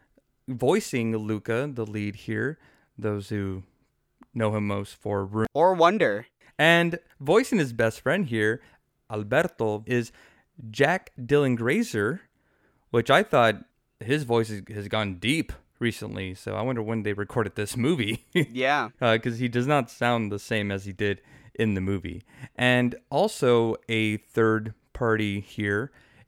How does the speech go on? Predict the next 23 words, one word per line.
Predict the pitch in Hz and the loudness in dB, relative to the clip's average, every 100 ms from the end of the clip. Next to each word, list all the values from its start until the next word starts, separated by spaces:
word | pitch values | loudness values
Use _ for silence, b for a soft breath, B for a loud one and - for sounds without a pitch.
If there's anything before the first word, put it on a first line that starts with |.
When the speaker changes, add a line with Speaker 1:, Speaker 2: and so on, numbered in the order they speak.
| - | -6
Speaker 1:
is | 123 117 117 113 110 - _ | 0 2 2 -2 -6 -16 _
Julia, | - 190 175 98 95 - - _ _ _ - | 0 2 2 -2 -6 -10 -18 _ _ _ -16
voiced | 139 165 175 160 - | -2 2 4 2 2
by | 139 135 131 - | 2 4 0 0
Emma | 143 147 147 143 127 123 - | 2 4 4 2 -2 -8 2
Berman. | 160 151 95 92 - _ _ _ _ _ - | 4 4 -2 -8 -20 _ _ _ _ _ -8
I | 110 | -4
mean, | 113 110 | -2 -4
Pixar, | - 127 117 143 135 170 202 _ _ _ - | -2 -4 -2 -2 0 0 -4 _ _ _ -4
what | 123 | -2
a | 113 | -2
powerhouse | 123 113 101 110 107 104 | 0 2 2 -2 -4 -6
of | |
a | 98 | -12
studio. | - 104 95 95 110 | -6 -4 -4 -4 -4
Speaker 2:
Mm-hmm. | 120 127 123 147 - | -6 -8 -8 -8 -2
Speaker 1:
I | 113 | 2
would | 113 | 2
say | - 123 110 110 107 101 104 _ _ _ _ _ _ _ | 2 4 6 6 2 -2 -6 _ _ _ _ _ _ _
from | - 120 | -2 2
their | 113 110 | 4 2
first | 123 113 - | 2 -2 0
movie, | 113 113 110 110 | 0 0 0 -2